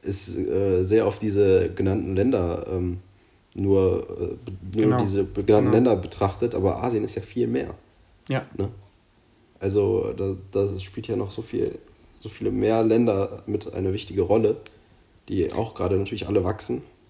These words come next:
Speaker 1: ne?
Speaker 2: Ja.
Speaker 1: Äh.
Speaker 2: Es gab mal eine, ich hab mal eine Dokumentation gesehen über ein Paar, was, ähm,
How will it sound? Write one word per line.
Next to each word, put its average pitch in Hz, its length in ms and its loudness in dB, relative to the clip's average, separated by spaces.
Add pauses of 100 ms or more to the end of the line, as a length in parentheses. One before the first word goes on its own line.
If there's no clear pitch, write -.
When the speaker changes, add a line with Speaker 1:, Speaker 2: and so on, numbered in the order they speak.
(280)
Speaker 1:
ne? 107 180 -6 (440)
Speaker 2:
Ja. 127 180 -4 (420)
Speaker 1:
Äh. 104 80 -2 (460)
Speaker 2:
Es - 140 -4
gab 160 180 2
mal 151 460 0
eine, 131 680 -2
ich - 140 -8
hab - 100 -6
mal 135 120 -4
eine 123 260 -2
Dokumentation 127 720 -2
gesehen 123 500 -2 (500)
über 123 420 -2
ein 113 540 2
Paar, 147 520 0
was, 127 480 -2
ähm, 113 540 0